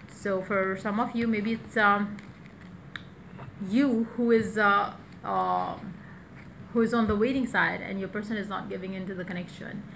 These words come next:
and they love your madness for them, but still they are not ready to commit. So that could be the case for some of you as well. So yeah, that's pretty much it coming up for you for this read. If the reading resonated with you, do like, subscribe, and share. If you're willing to get a personal read, you can always reach out to me for that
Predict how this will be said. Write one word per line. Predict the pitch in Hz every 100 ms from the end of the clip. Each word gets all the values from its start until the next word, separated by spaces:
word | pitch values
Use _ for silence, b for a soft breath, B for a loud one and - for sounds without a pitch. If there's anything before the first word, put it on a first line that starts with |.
| B B
and | 226
they | 214
love | 208 190 202 190
your | 202
madness | 190 170 180 208
for | 208 226
them, | 240 269
but | 220 -
still | - 226 214
they | 202
are | 190
not | 190 190
ready | 190 185
to | 196
commit. | - 185 165 170 - B B -
So | -
that | 202 208
could | 233
be | 185
the | 208
case | 196 190
for | 202
some | 196 190
of | 185
you | -
as | - 226
well. | 214
So | 208
yeah, | 233 262
that's | 330 320
pretty | 277
much | 269 294
it | -
coming | 262 262
up | 254
for |
you | 240
for | 254 226 202
this | 190 214 -
read. | 247 196
If | 185
the | 214
reading | 220 254 240
resonated | 202 208 202 208 220
with | 202 180
you, | 202
do | 208
like, | 214 233
subscribe, | - 226 - 202
and | 208 208
share. | 220
If | 226
you're | 226
willing | 214 220
to | 226
get | 208
a |
personal | 202 247 262
read, | 247 240
you | 214
can | 220
always | 214 226 277 262
reach | 240 226
out | 233 220
to | 214
me | 202
for | 208
that | 202 233 262